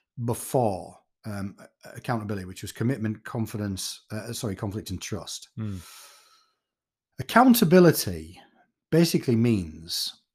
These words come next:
Speaker 1: that we as committed team members, committed to the cause rather than just, just the role,
Speaker 2: Mm.
Speaker 1: we're committed to the larger cause. When people start to demonstrate behaviours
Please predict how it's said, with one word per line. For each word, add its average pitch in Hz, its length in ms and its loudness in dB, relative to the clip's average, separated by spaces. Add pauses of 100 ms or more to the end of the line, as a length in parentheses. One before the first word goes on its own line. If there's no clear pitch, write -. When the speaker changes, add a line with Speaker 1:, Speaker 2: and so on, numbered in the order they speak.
(440)
Speaker 1:
that 131 340 -2
we 165 500 6 (120)
as 117 340 -4 (240)
committed 123 800 4 (640)
team 151 280 6
members, 92 680 -4 (320)
committed 135 300 -2
to 165 100 0
the 143 80 2
cause 104 520 0
rather 120 240 0
than 110 80 0
just, 120 360 -4
just 131 300 -2
the 107 100 -2
role, 95 480 -10 (120)
Speaker 2:
Mm. 104 300 -12
Speaker 1:
we're 113 80 -6
committed 131 380 0
to 139 100 -2
the 120 80 0
larger 123 360 0
cause. 87 600 -10 (1300)
When 233 300 8
people 170 320 0
start 143 340 0
to 127 100 -4
demonstrate 127 580 2
behaviours 113 880 -2